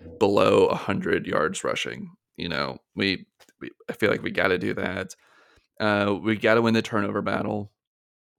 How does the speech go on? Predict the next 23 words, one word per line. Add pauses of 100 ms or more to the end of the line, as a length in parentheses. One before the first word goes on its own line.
(340)
Uh,
I
feel
like
as
long
as
we
pick
off
Lamar
once,
at
least
once, (100)
uh,
that's
in
pretty
good
shape
'cause, (500)
uh,